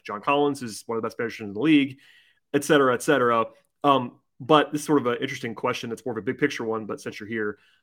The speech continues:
um, there's this debate that even I was asked on radio this week. This is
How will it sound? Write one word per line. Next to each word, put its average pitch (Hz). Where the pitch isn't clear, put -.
um, 131
there's 151
this 147
debate 139
that 127
even 175
I 156
was 147
asked 139
on 120
radio 120
this 113
week. -
This -
is 113